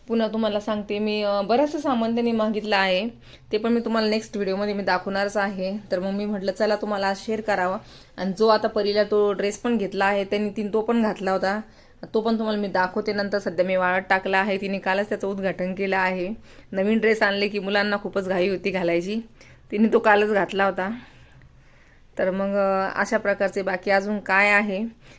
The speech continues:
दिवाळीची खरेदीमध्ये बघू आता, आणखीन काय काय नव्याने वस्तू घेता येईल. अजून बरंचसं घ्यायचं राहिलं आहे आणि दिवाळी हा सण हा वर्षातून एकदाच येतो, त्यामुळे असं वाटतं की सगळंच घरात पाहिजेच,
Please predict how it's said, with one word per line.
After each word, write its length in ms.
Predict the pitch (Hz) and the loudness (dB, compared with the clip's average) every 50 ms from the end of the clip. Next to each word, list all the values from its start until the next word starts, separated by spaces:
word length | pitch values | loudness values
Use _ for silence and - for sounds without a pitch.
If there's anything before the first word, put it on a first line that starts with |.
| - _ - | -14 _ -2
दिवाळीची 400 | 190 190 196 190 196 190 - 208 - | 2 4 4 4 4 2 0 -4 -4
खरेदीमध्ये 480 | 208 185 180 175 190 190 190 190 185 | -2 -2 0 0 0 -2 -2 -2 -2
बघू 260 | 185 170 190 190 180 202 | 0 0 0 0 2 2
आता, 340 | 196 185 185 185 185 190 208 - | 2 2 2 0 -2 -2 -4 -4
आणखीन 320 | 196 175 190 - 202 190 | -6 -6 -4 -4 -6 -4
काय 180 | 180 185 180 180 | 0 0 0 0
काय 140 | 180 190 185 | 0 -2 -2
नव्याने 300 | 185 185 185 190 190 190 | 0 0 0 0 -2 -2
वस्तू 300 | 185 185 185 185 - 202 | -2 -4 -6 -6 -8 -8
घेता 260 | 170 165 160 - 170 | -8 -8 -6 -2 -2
येईल. 500 | 175 180 180 190 214 240 233 - _ - - - - - - - - - - - - | 0 0 0 -2 -4 -8 -10 -14 _ -20 -20 -20 -20 -20 -20 -20 -20 -20 -18 -10 -6
अजून 220 | 180 185 202 196 | -4 -4 -4 -2
बरंचसं 360 | 165 180 180 202 202 - 226 | 0 0 0 0 -2 -2 -4
घ्यायचं 340 | 214 196 196 180 175 175 185 | -4 0 0 -2 0 0 0
राहिलं 300 | 185 185 185 185 180 180 | 0 0 0 0 -2 -2
आहे 300 | 180 180 175 175 175 180 | -2 -2 -2 -2 -4 -4
आणि 220 | 190 190 180 180 175 | -6 -6 -6 -6 -4
दिवाळी 360 | 165 180 180 190 196 208 202 | -2 2 2 2 2 2 -2
हा 420 | 202 208 196 185 190 196 190 190 202 | -2 0 2 2 4 4 2 0 -2
सण 280 | - - 202 196 190 | -2 -2 -2 -2 -2
हा 220 | 190 160 180 185 190 | -2 -4 -4 -2 -2
वर्षातून 380 | 190 190 196 208 185 190 190 | -2 -2 -2 -2 -4 -2 -2
एकदाच 360 | 185 180 160 165 196 208 202 | -2 -4 0 0 0 0 0
येतो, 200 | 214 190 - 185 | -2 -4 -4 -6
त्यामुळे 360 | 180 - 190 185 190 190 190 185 | -4 -2 -2 -2 -2 -2 -2 -4
असं 200 | 190 190 - 196 | -4 -2 -2 0
वाटतं 260 | 175 175 175 - 196 | 0 -2 -2 -4 -6
की 140 | 190 - 190 | -6 -4 -2
सगळंच 340 | 208 190 185 190 214 202 | -2 0 0 0 0 0
घरात 220 | 202 196 180 175 165 | 0 -2 -2 -2 -2
पाहिजेच, 500 | - - 190 185 190 180 185 180 180 | -2 0 0 0 0 0 -2 -4 -4